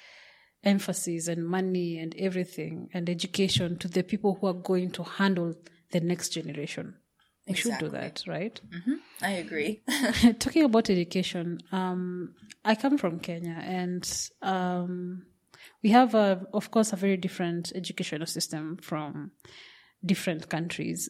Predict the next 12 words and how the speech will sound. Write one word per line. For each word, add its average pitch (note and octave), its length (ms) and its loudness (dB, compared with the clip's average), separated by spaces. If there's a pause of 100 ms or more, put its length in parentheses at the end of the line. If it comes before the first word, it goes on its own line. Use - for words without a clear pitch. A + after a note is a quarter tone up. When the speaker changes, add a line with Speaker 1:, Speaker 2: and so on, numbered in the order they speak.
Speaker 1:
And F3 360 0
Speaker 2:
Mm-hmm. G3+ 200 -2
Speaker 1:
I F#3 100 4
usually F#3+ 460 4
like F3 300 0
to F3+ 100 -2
know E3 600 -2 (360)
what E3+ 380 0 (240)
kind F#3 300 0
of E3 260 -6
educational E3 840 -4
system, E3+ 600 -6